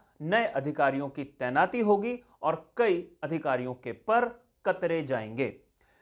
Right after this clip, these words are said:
इसके लिए पूरा खाका खींचा जा चुका है और बहुत जल्दी मुख्यमंत्री इस फाइल को मंजूरी दे देंगे। इसके बाद नए सिरे से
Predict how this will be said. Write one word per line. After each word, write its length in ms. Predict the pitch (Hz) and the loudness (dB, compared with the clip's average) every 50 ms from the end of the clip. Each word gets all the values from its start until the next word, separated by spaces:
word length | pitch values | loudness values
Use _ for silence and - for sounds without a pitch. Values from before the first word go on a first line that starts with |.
| _ _ _ - | _ _ _ -2
इसके 300 | 226 214 - - 285 285 | -2 0 2 2 4 4
लिए 160 | 269 294 302 | 6 6 4
पूरा 380 | 302 302 - 208 214 226 233 | 4 2 -2 0 2 2 2
खाका 460 | 233 233 - 180 165 165 - 190 190 196 | 2 0 -4 -6 -4 -2 0 0 0 0
खींचा 380 | 190 - 147 135 - 156 135 | -2 -6 -10 -6 -2 -2 0
जा 180 | 120 117 123 127 | 0 0 -2 -2
चुका 300 | 127 - 185 - 190 185 | -4 -2 2 4 6 6
है 320 | 180 214 247 254 247 - _ _ - | 6 4 -2 -2 -4 -8 _ _ -2
और 220 | - 160 156 156 - | -2 -2 0 0 2
बहुत 300 | 208 214 233 214 170 139 | 2 4 4 2 0 0
जल्दी 440 | 160 151 151 143 175 208 208 208 - _ _ - | -2 -2 0 0 -2 -2 -2 -6 -12 _ _ -4
मुख्यमंत्री 680 | 180 240 240 240 - 247 226 196 175 165 170 180 185 196 | 0 0 0 0 0 -2 -2 -2 -2 -2 -2 -2 -2 -2
इस 420 | 185 - - - 185 185 185 - | -2 -4 -4 -4 -4 -4 -4 -10
फाइल 460 | - _ _ - 190 190 170 147 139 | -20 _ _ 0 2 2 2 2 0
को 440 | 139 - 165 180 214 226 - - _ _ - 127 | -2 0 2 2 2 2 0 -6 _ _ -10 -6
मंजूरी 760 | 143 160 170 170 165 160 135 139 170 185 180 170 185 190 | -2 -2 -2 0 -2 -2 0 2 4 4 4 4 0 -2
दे 200 | 180 135 143 139 | -2 -2 -2 -2
देंगे। 460 | 127 117 117 113 123 135 120 107 - - _ _ _ _ _ - | 0 -2 -4 -4 -2 -2 -2 -2 -4 -14 _ _ _ _ _ -10
इसके 320 | 160 156 - - 170 147 | -10 -8 -6 -4 -4 -4
बाद 520 | 123 104 104 - 151 185 214 240 254 202 - - _ _ _ _ _ _ - | -4 0 4 6 8 8 8 6 4 0 -6 -18 _ _ _ _ _ _ -10
नए 400 | 147 160 180 214 240 254 262 247 | -6 -2 0 0 0 0 -2 -4
सिरे 440 | 247 - - 185 170 156 151 147 139 | -4 -4 -4 -4 -2 -2 -2 -4 -4
से 480 | 143 - - 214 190 151 113 - - | -4 -2 0 2 2 2 0 -4 -14